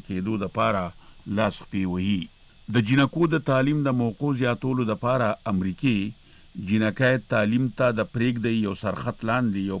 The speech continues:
پروګرام شروع کړی دی. د دې پروګرام تر مخې د امریکې د حکومت مختلفې ادارې او غیر سرکاري تنظیمونه د بالغانو جینکو د تعلیم په لار کې د پرتو خنډانو د لرې کولو دپاره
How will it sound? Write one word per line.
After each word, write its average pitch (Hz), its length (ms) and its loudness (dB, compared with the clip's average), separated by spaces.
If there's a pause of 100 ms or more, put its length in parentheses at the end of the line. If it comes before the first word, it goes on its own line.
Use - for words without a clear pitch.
پروګرام 104 520 0
شروع 95 320 -4
کړی 120 280 0
دی. 113 120 -2 (300)
د 98 140 -2
دې 113 200 -2
پروګرام 101 540 -2
تر 95 180 -4
مخې 113 300 -4
د 95 140 -4
امریکې 92 440 -4
د 101 140 -2
حکومت 92 500 -6
مختلفې 101 520 -6 (120)
ادارې 95 400 -2 (320)
او 95 60 0 (120)
غیر 120 240 0
سرکاري 104 540 -2
تنظیمونه 98 560 0 (420)
د 92 140 -2
بالغانو 98 640 0
جینکو 98 460 -4
د 101 180 -4
تعلیم 101 420 -2
په 95 140 -2
لار 113 180 -2
کې 101 160 -6
د 92 160 -8
پرتو 104 380 -6
خنډانو 104 560 -2
د 92 100 -4
لرې 90 240 -6
کولو 104 320 -4
دپاره 107 400 -2